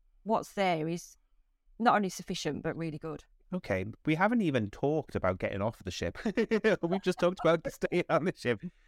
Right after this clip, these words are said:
Speaker 2: So what were some of the ports that you visited on your, on the sailing?
Speaker 1: Right, so we did Naples, which I love, and I, I, it's a controversial one, isn't it? People either love or hate Naples. So we did Naples, we did Santorini,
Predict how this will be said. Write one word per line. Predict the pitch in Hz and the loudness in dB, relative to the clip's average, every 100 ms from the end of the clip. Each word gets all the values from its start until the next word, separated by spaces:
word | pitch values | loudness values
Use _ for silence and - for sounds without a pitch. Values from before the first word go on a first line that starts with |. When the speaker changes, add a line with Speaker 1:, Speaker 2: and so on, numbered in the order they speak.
| - | -20
Speaker 2:
So | - 180 | 0 2
what | 175 208 | 4 2
were | 208 | 2
some | 233 | 2
of | 202 | 4
the | 180 | 2
ports | - 156 214 | 2 2 2
that | - | -2
you | 113 | 0
visited | 95 92 - 95 | 0 -2 -2 0
on | 90 | 2
your, | 92 98 | 0 0
on | 92 | -2
the | 90 | -2
sailing? | 90 90 87 87 _ _ _ _ - | 0 0 0 -4 _ _ _ _ -2
Speaker 1:
Right, | 170 - | 0 0
so | 240 | 0
we | 233 | 2
did | 226 226 277 - | 4 2 0 -2
Naples, | 208 226 - 202 185 240 330 - _ - | 2 2 0 -2 -2 -4 -8 -16 _ -4
which | 220 - 185 | -4 -2 -2
I | 196 | -2
love, | 175 156 214 _ - - _ | 0 -2 -6 _ -16 -16 _
and | 185 190 185 185 180 175 - - - | 2 4 2 0 -2 -6 -12 -16 -4
I, | 202 - - | -2 -2 -2
I, | 208 | -2
it's | - - | -2 -10
a | |
controversial | - 247 214 196 196 190 165 | -4 -4 -2 2 2 2 -2
one, | 180 | -2
isn't | 185 170 | -2 -4
it? | - | -4
People | 190 - | -4 -2
either | 160 165 | -2 -2
love | 160 | -2
or | 151 | -2
hate | 165 170 - | 0 0 -2
Naples. | 147 143 - - _ _ _ _ _ _ | -6 -8 -12 -14 _ _ _ _ _ _
So | 185 | 0
we | 233 | 2
did | 196 | 4
Naples, | 208 196 202 190 190 190 - | 2 2 0 2 0 -4 -6
we | 180 185 - - | -2 -2 -4 -2
did | 190 185 185 - - | 0 0 -2 -4 -14
Santorini, | - 233 226 214 196 185 170 175 | 0 2 2 0 0 0 0 -2